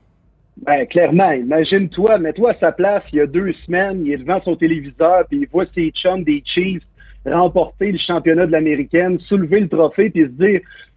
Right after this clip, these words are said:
Ouais, potentiellement que j'aurais pu jouer un deuxième Super Bowl de suite. » Donc, euh, j'ai posé la question à Sacha, comment il sent Laurent de faire l'impasse sur ce grand match, puis est-ce qu'il va même jusqu'à regretter sa décision ? On l'écoute.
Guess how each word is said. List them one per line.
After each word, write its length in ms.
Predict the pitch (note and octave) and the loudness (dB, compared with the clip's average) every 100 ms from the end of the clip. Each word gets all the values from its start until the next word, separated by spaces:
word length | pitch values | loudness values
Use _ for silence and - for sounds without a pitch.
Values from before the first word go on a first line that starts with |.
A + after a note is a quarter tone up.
| - | -6
Ouais, 440 | C#3 F#3 G#3 - - - _ | 2 4 4 0 -4 -16 _
potentiellement 680 | D#3+ G3 G3+ - F3+ E3+ A#3 | 0 2 -2 2 2 2 0
que 80 | D#3 | 2
j'aurais 260 | E3+ E3 | 2 2
pu 180 | D#3+ E3 | 0 -4
jouer 180 | D3+ G#3 | 0 0
un 20 | |
deuxième 520 | E3+ F3+ E3+ D3 G#3 G3 | 2 2 2 2 0 -2
Super 380 | - F#3 E3+ D3+ | -4 0 0 2
Bowl 240 | F3+ G3+ | 2 4
de 140 | D#3+ | 2
suite. » 300 | C#3+ - B3 F#3 | 0 -4 -6 0
Donc, 300 | F#3 F3 - | 0 2 2
euh, 100 | D#3+ - - - | 0 -2 -20 -2
j'ai 140 | E3+ | 0
posé 280 | G3+ A3+ D4+ | 2 2 4
la 120 | C4 | 2
question 360 | F#3 D#3+ A3 G#3+ | 0 -2 0 0
à 100 | E3+ | 2
Sacha, 320 | D#3 - A3 | 0 2 0
comment 220 | G3+ B3 | 2 2
il 100 | A3+ - | 0 0
sent 180 | A#3 C4 | -2 0
Laurent 540 | B3+ F#3 D#3+ F3+ G#3+ A#3 - - - | 2 2 2 0 -2 -4 -10 -20 -10
de 160 | C3 D3+ | -4 -2
faire 280 | - G#3 F#3+ | 2 2 2
l'impasse 600 | F#3+ F3+ F3+ G3+ A3+ - | 2 2 2 2 0 -2
sur 140 | - F3 | -8 -10
ce 140 | - | -6
grand 400 | F#3 D#3+ D#3+ D#3+ | -4 -4 -2 -2
match, 380 | D#3 G3 A#3 - | 0 0 0 -4
puis 100 | - | -10
est-ce 180 | D#3 _ | -10 _
qu'il 160 | A#3 F#3 | -2 0
va 140 | B3 | 2
même 320 | G#3+ G#3+ B3 | 2 0 -2
jusqu'à 460 | D3 D3+ _ E3+ D#3 | -4 -8 _ 0 0
regretter 800 | C#3 F#3 F#3 E3+ F3 E3+ C4 D4 | 0 0 0 0 -2 -2 -6 -6
sa 120 | B3 A3+ | -4 -2
décision ? 640 | G#3 - E3+ D#3+ A3+ B3 E3 | -4 -8 -10 -2 0 0 2
On 80 | |
l'écoute. 380 | E3 D3+ - C3 | 4 2 0 -4